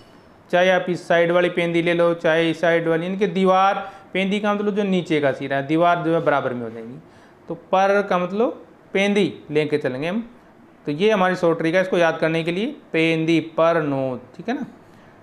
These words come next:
हो गया, यह बल सतह के लंबवत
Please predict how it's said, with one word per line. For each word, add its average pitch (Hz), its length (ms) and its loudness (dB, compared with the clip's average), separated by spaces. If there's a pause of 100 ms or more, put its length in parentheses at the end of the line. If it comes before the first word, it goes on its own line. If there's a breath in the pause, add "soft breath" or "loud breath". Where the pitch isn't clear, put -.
(1900 loud breath)
हो 160 120 -2
गया, 208 280 0 (300)
यह 190 340 2
बल 214 340 4
सतह 214 640 2
के 208 320 2
लंबवत 175 720 2